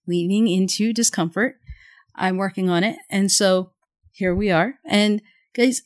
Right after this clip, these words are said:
hopefully you got something from that. Take these five lessons, adapt it and mold it,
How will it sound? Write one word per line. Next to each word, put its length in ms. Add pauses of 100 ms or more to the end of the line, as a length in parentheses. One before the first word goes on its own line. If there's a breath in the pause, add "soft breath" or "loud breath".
hopefully 640 (100)
you 140
got 160
something 320
from 140
that. 260
Take 180
these 180
five 220
lessons, 600 (1000)
adapt 340
it 200 (180)
and 100
mold 240
it, 240